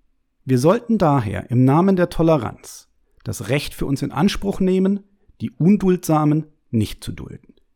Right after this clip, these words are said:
Wir sollten geltend machen, dass sich jede Bewegung,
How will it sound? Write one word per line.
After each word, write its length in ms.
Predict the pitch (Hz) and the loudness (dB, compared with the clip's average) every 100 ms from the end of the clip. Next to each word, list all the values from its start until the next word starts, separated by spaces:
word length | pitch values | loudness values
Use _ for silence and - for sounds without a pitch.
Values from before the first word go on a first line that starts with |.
| _ | _
Wir 140 | 110 107 | -8 -4
sollten 400 | 104 98 - - | -6 -6 -10 -2
geltend 400 | 143 175 202 175 | 0 2 -2 -2
machen, 360 | 175 - 175 - _ - | -2 -2 -6 -8 _ -12
dass 140 | 107 | -10
sich 180 | 98 - | -12 -6
jede 260 | 113 175 | 0 2
Bewegung, 640 | 175 170 135 135 139 139 | 0 0 0 0 0 -2